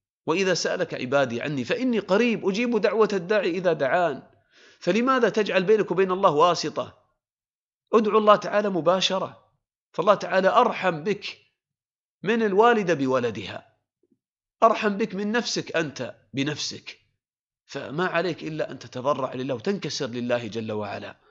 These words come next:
فإذا أول، آه، شرك وقع في الأرض كان بسبب الغلو في الصالحين، وذلك النبي صلى الله عليه وسلم حذرنا من هذه الفتنة. حتى في سياق الموت كان النبي صلى الله عليه وسلم يقول: "لعنة الله على اليهود والنصارى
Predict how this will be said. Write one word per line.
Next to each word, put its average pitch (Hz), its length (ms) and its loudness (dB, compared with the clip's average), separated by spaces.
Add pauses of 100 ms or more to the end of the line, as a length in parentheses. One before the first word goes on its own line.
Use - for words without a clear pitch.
(420)
فإذا 175 420 -2
أول، 156 600 -2
آه، 104 1160 -14
شرك 147 360 -6
وقع 135 480 0 (360)
في 143 100 -4
الأرض 156 260 -2
كان 127 320 -8
بسبب 117 360 -8
الغلو 110 280 -4
في 98 60 -16
الصالحين، 107 380 -8
وذلك 165 420 -4
النبي 165 280 -8
صلى - 140 -10
الله 180 120 -10
عليه 165 100 -6
وسلم 180 260 -6
حذرنا 214 560 -2
من 160 120 -6
هذه 127 180 -6
الفتنة. 107 480 -8 (600)
حتى 185 440 -6
في 139 120 -6
سياق 131 380 -4
الموت 127 500 -4 (480)
كان 135 200 -2
النبي 113 300 -6
صلى 113 140 -10
الله 107 100 -12
عليه 107 100 -12
وسلم 113 280 -8
يقول: 110 380 -4
"لعنة 123 400 -2
الله 117 220 -6
على 113 180 -6
اليهود 120 400 -4
والنصارى 160 760 -2